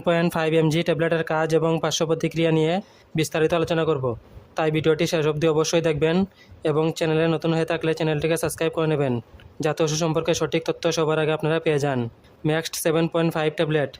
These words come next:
এটি তৈরি করেছে ওয়ালেস ফার্মাসিউটিক্যালস প্রাইভেট লিমিটেড। এটি যে উপাদান দিয়ে তৈরি করা হয়েছে তা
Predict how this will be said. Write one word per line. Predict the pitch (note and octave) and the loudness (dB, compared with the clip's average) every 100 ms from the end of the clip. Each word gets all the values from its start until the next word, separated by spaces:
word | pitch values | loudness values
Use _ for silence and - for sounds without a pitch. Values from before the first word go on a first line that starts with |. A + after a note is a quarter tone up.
| - - - D#3+ | -20 -18 -4 -2
এটি | D#3+ D#3+ | 0 2
তৈরি | D#3+ D#3 | 2 2
করেছে | D#3 E3 D#3 | 0 2 2
ওয়ালেস | D#3 D3+ E3 E3 - | 2 2 0 -4 -4
ফার্মাসিউটিক্যালস | D#3 D3 D#3+ D#3+ D#3 D#3+ E3 - | -2 0 0 0 0 -2 -2 -2
প্রাইভেট | D#3 D3+ D#3 | -2 0 0
লিমিটেড। | D3+ C#3+ C#3+ C3 - - D#3 | 0 2 -2 -4 -12 -6 -2
এটি | D#3+ D#3 | 0 2
যে | D#3+ | 2
উপাদান | D#3+ E3 D#3+ | 2 2 0
দিয়ে | D#3+ | 2
তৈরি | D#3+ D#3+ | 0 2
করা | D#3+ D#3 | 0 0
হয়েছে | D#3 | 0
তা | D#3 | 0